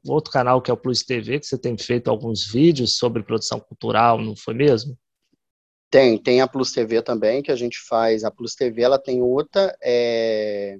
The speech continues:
Speaker 2: tem outra pegada um pouco diferente do Mais Carnaval, porque a Plus T V a gente fala somente de, de, a gente fala mais de cinema, televisão, novela,
Speaker 1: Sim.
Speaker 2: série, filme, é outra pegada, mas é só jogar aí também,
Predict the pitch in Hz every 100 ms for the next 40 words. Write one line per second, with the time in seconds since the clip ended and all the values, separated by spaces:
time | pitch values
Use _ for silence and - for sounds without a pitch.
0 | _ _ _ _ _ _ _ _ _ _
1 | 127 127 143 - 180 165 180 156 156 -
2 | 127 - - 127 123 151 - 131 123 -
3 | 131 135 135 156 160 147 156 - 139 147
4 | 147 156 - 143 143 151 143 139 165 165
5 | 147 156 156 143 127 139 139 139 139 135
6 | - 117 135 - 139 139 131 - - 143
7 | 170 147 127 123 120 113 143 147 127 120
8 | 120 139 147 135 123 123 _ _ _ _
9 | _ _ - - - 139 151 156 143 127
10 | - - 160 165 156 165 220 - 247 214
11 | 175 135 147 170 143 160 - _ 127 -
12 | 143 160 170 156 139 135 139 123 120 131